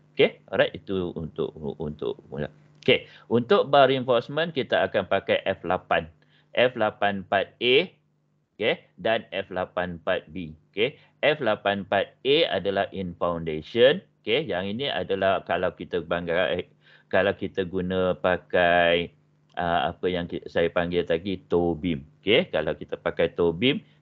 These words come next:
kita pakai F lapan empat A. Untuk slab, untuk, uh, slab kita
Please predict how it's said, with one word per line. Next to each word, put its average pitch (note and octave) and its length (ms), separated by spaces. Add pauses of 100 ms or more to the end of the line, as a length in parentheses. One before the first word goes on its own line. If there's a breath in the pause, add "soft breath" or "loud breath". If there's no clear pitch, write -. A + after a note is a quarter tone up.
kita D#2+ 180
pakai D#2+ 640
F F2 240
lapan D#2+ 460
empat D#2 320
A. E2+ 100 (480 soft breath)
Untuk C3 480
slab, A2+ 480 (240)
untuk, F#2+ 320
uh, F#2 240 (320)
slab B2+ 320
kita E2+ 160